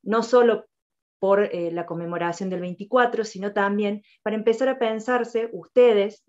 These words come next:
digamos, que no-, que nos están viendo, eh, como estudiantes comprometidos, eh,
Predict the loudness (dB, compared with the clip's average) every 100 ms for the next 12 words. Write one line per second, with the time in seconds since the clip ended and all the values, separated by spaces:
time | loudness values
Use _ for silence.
0 | -18 -16 -16 _ -12 -12 -16 -14 -14 -10
1 | -8 -2 0 0 0 -4 -8 _ _ _
2 | -4 -2 -2 -4 -10 _ _ _ _ _
3 | _ _ -2 0 0 2 4 4 0 -6
4 | -8 -6 -6 -6 -2 0 2 0 -4 -12